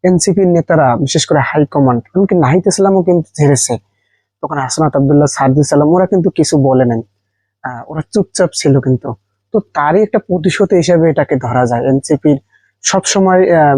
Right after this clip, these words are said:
বিশেষ করে যে জুলাই পদযাত্রার এনসিপি সেইখানে জামাত শিবিরের নেতা কর্মীরা তাদেরকে সাহায্য করেছে, আর লোকজন দিয়ে কিন্তু। তো এবার জামাত সরাসরি এনসিপির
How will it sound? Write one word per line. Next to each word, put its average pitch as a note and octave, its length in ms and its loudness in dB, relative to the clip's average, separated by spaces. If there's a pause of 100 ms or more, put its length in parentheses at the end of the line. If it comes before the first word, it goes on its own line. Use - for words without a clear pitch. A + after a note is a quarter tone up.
বিশেষ D3 240 0
করে D3+ 240 2
যে D3+ 80 2
জুলাই D3 320 4
পদযাত্রার C#3+ 600 0
এনসিপি C#3 400 -2
সেইখানে C3+ 440 0
জামাত C3 360 2
শিবিরের B2+ 360 0
নেতা B2+ 220 0
কর্মীরা C3 360 0
তাদেরকে B2+ 320 0
সাহায্য B2+ 420 -2
করেছে, C3 360 0 (600)
আর B2+ 120 0
লোকজন D3 480 2
দিয়ে B2+ 160 2
কিন্তু। B2 260 -2 (960)
তো - 40 -
এবার G3 200 4
জামাত F3+ 260 2
সরাসরি E3 500 0
এনসিপির D#3 580 0